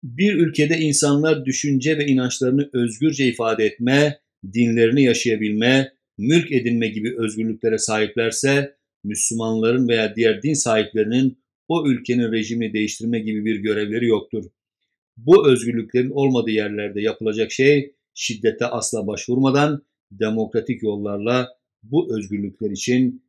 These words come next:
gayret göstermektir. Gülen dokuz Temmuz iki bin on beş tarihli görüşmemizde demokrasinin isminden çok uygulamasının önemli olduğunu anlatırken şu çarpıcı örneği verdi. "Hümeyni darbe yaptı, İslam Cumhuriyeti dedi.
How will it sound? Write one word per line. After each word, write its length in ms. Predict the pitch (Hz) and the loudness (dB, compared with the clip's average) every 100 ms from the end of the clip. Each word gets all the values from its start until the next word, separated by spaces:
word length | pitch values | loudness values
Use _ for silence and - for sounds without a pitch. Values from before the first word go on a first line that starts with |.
| _ | _
gayret 460 | 101 104 101 123 - | -8 -4 0 -2 -2
göstermektir. 800 | 107 113 107 104 - 107 - _ _ _ _ _ _ _ _ _ _ _ _ _ _ 117 | -4 -4 -4 -6 -10 -14 -14 _ _ _ _ _ _ _ _ _ _ _ _ _ _ 0
Gülen 500 | 151 185 190 160 123 | 4 6 6 2 6
dokuz 400 | 139 - 175 - | 4 4 -2 2
Temmuz 420 | 147 156 165 156 | 2 2 -4 -4
iki 260 | 151 - 147 | -8 -4 -4
bin 140 | 147 165 | 0 2
on 220 | 170 151 | 2 2
beş 200 | 135 - | 2 2
tarihli 360 | 135 131 131 | 0 2 2
görüşmemizde 840 | 127 123 117 135 127 127 120 147 127 | 6 4 4 0 2 2 2 2 2
demokrasinin 680 | 127 123 127 123 - 143 143 | 2 2 0 -2 0 -2 -2
isminden 600 | 123 131 127 127 147 143 | -2 2 2 2 2 2
çok 320 | - 151 - | 0 0 0
uygulamasının 640 | 123 117 117 117 113 175 | -2 0 -2 -2 -2 0
önemli 360 | 185 135 120 117 | 2 4 4 2
olduğunu 240 | 110 107 | 0 0
anlatırken 540 | 107 107 - 110 135 131 | -6 -8 -8 -4 -2 -2
şu 240 | - - | -2 -4
çarpıcı 420 | - 120 113 110 | -2 -4 -4 0
örneği 300 | 113 110 107 | 2 2 -2
verdi. 400 | 104 98 95 98 - _ _ _ _ _ _ _ _ _ _ _ 139 | -2 -4 -4 -6 -8 _ _ _ _ _ _ _ _ _ _ _ 0
"Hümeyni 420 | 143 143 170 131 | 4 6 6 4
darbe 300 | 123 120 120 | 4 6 4
yaptı, 600 | 110 - 127 135 143 - | 2 0 2 4 4 -2
İslam 380 | 117 - 143 135 | -8 -2 0 0
Cumhuriyeti 520 | 113 107 107 98 101 | -2 -4 -4 -6 -8
dedi. 340 | 98 98 95 | -8 -6 -6